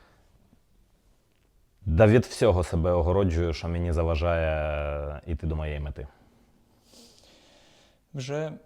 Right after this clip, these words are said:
Speaker 2: більше місяця пройшло з моменту бою з Дюбуа. Е, якщо пригадати, які в тебе залишились емоції чи от моменти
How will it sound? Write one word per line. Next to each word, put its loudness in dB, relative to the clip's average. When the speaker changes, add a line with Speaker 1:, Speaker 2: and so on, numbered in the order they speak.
Speaker 2:
більше -4
місяця -6
пройшло -12
з -10
моменту -8
бою -6
з -10
Дюбуа. -4
Е, -8
якщо -10
пригадати, -8
які -12
в -14
тебе -4
залишились -12
емоції -10
чи -14
от -14
моменти -12